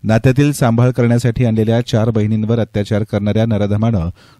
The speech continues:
दुसरा अत्याचार करणाऱ्या त्याच्याच मेहुण्याचा गळा दाबून खून करून त्याचा मृतदेह शेतामध्ये पुरून टाकला होता. मात्र अत्याचाराच्या घटनेतील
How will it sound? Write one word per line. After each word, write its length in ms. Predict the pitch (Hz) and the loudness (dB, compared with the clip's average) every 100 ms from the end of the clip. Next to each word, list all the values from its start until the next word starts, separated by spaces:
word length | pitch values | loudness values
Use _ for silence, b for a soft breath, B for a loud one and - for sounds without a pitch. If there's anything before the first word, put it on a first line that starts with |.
| - | 2
दुसरा 340 | 120 139 139 | 2 4 2
अत्याचार 400 | 131 127 120 123 | 2 0 0 -2
करणाऱ्या 420 | 123 110 107 113 | 0 0 2 0
त्याच्याच 440 | 117 104 - 113 117 | 0 -2 0 -2 0
मेहुण्याचा 520 | 110 104 104 - 110 | 0 0 0 0 -2
गळा 260 | 101 101 95 | 0 -2 0
दाबून 340 | 98 104 120 | -2 -2 -4
खून 220 | - 110 104 | -2 -2 0
करून 340 | 117 87 87 - b b - | 0 0 -2 -8 b b -4
त्याचा 260 | 110 120 | -2 2
मृतदेह 500 | 113 113 113 123 127 131 | 2 2 2 2 2 2
शेतामध्ये 500 | 113 110 107 107 117 | -2 -2 -2 -2 -4
पुरून 280 | 107 101 | -2 -4
टाकला 280 | 107 101 101 | -4 -4 -2
होता. 260 | 101 107 101 _ _ _ _ - | -2 0 -4 _ _ _ _ -2
मात्र 220 | 110 120 | 0 4
अत्याचाराच्या 680 | 117 110 135 139 135 131 139 | 2 2 0 2 0 0 0
घटनेतील 520 | 123 107 110 107 120 | 0 -2 -2 -2 -2